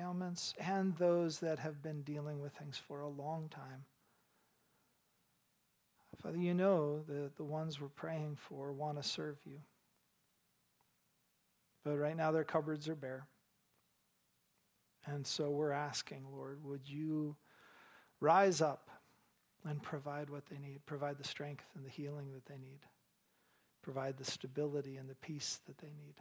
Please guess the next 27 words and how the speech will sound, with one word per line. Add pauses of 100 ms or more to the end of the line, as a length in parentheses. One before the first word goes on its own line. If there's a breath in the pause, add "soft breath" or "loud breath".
(2500)
And
Father,
I
pray
for
us
now. (1700)
With (680 loud breath)
the
kids
out
and
in
some
ways
our
hearts
with (120)
them, (1900 soft breath)
Father,
I
pray
that
you
would
help
us